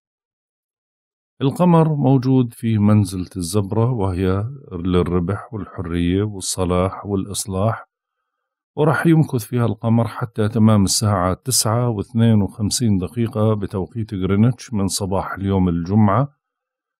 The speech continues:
لينتقل بعدها القمر لمنزلة الصرفة، وهي منزلة للربح، الضرر، الخراب،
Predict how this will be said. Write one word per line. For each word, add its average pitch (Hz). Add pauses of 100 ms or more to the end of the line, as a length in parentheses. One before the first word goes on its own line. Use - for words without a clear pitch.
(120)
لينتقل 139
بعدها 101
القمر 113
لمنزلة 101
الصرفة، 101 (180)
وهي 95
منزلة 104
للربح، 101 (600)
الضرر، 110 (140)
الخراب، 98